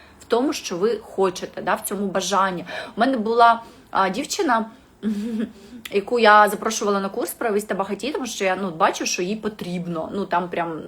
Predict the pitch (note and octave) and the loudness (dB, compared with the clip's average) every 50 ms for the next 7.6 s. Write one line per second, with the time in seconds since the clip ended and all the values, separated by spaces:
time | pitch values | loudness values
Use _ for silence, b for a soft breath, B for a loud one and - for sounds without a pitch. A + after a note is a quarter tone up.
0 | - - F#3+ F3 D#3 D#3 E3 A3 G#3+ - - F#3+ - - E3+ D#3+ - - - G3 | -10 -10 -10 -8 -8 -6 -6 -6 -8 -8 -10 -10 -8 -6 -6 -6 -8 -10 -14 -14
1 | - - - - - - - F#3 G3 F#3 F3 E3+ D#3+ F3+ F#3 F#3 F3 F3 - F3 | -12 -12 -12 -12 -10 -10 -10 -8 -6 -6 -8 -6 -6 -6 -6 -8 -8 -10 -6 -6
2 | F3+ E3+ - - - - - B B B B B B B B B B B B - | -6 -6 -8 -10 -12 -14 -14 B B B B B B B B B B B B -20
3 | - - - - G3 G3+ G3+ G3+ G3+ G3+ G3+ G3+ - - G3+ A3+ A#3+ B3 C#4 B3 | -20 -20 -16 -10 -6 -4 -4 -2 -2 -2 -2 -4 -4 -4 0 0 0 2 2 0
4 | A#3 A#3 A3+ A3+ A3+ A3+ G#3+ A3 - - - - - - A3+ - - A3+ G#3+ G#3 | 2 0 0 0 0 -2 -4 -6 -8 -16 -20 -14 -10 -10 -6 -2 0 2 4 6
5 | G#3 A3 A#3+ C4 C#4 B3+ B3 - B3+ A#3+ A#3 A#3 A3+ A3+ - C#4+ D#4+ B4+ - - | 4 4 4 2 0 0 -2 -2 -2 0 0 0 -2 -2 -2 0 0 0 0 -2
6 | - - - B B B B B B B B - - - - - - - A#3 A3 | -12 -20 -20 B B B B B B B B -6 -4 -4 -4 -4 -2 -4 -4 -4
7 | - - C#4+ C4 C4 - B3 F#3+ F#3 B3 D#4 | -2 0 0 0 0 -2 -6 -4 -2 -2 -4